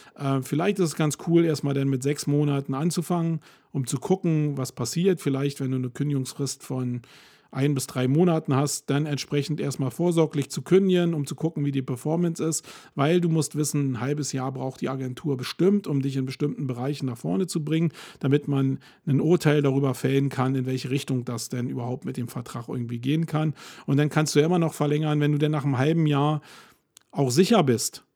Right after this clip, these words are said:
dass die Agentur eine gute Arbeit leistet, dann kannst du natürlich ganz viel Geld sparen, indem du gleich auf zwölf oder vierundzwanzig Monate gehst und damit mit höherer Bindung wirklich fette Rabatte einstreichen kannst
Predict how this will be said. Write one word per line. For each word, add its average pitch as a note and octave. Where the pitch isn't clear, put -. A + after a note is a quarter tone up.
dass C#3
die E3
Agentur C#3
eine D3
gute C#3
Arbeit C3
leistet, D#3+
dann E3
kannst F3+
du F3
natürlich D3+
ganz C#3+
viel C3
Geld B2
sparen, C3
indem B2
du B2
gleich B2
auf A#2+
zwölf C#3+
oder C3
vierundzwanzig C#3
Monate C3
gehst D3
und B2+
damit B2+
mit B2
höherer C3+
Bindung C3+
wirklich B2
fette B2+
Rabatte A#2
einstreichen A#2+
kannst B2+